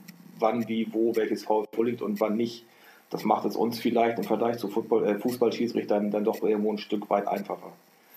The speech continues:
Weil gerade dieser Ermessensspielraum ist halt immer, ja, schwer nachzuvollziehen, denke ich mal, gerade für die benachteiligte Mannschaft und den benachteiligten Fan vor allen Dingen.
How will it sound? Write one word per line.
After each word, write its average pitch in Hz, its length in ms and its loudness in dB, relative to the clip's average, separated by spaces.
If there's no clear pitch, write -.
Weil 101 120 4
gerade 117 240 4
dieser 120 200 6
Ermessensspielraum 117 800 2
ist 113 120 -6
halt 117 220 4
immer, 107 420 2
ja, 120 220 6
schwer 127 360 6
nachzuvollziehen, 117 840 4
denke 107 200 2
ich 104 40 -4
mal, 107 160 4
gerade 117 320 4
für 113 680 4
die 120 60 0
benachteiligte 120 640 4
Mannschaft 120 460 2
und 113 100 -2
den 110 80 0
benachteiligten 107 680 2
Fan 113 220 4
vor 82 200 2
allen 87 140 0
Dingen. 85 180 -6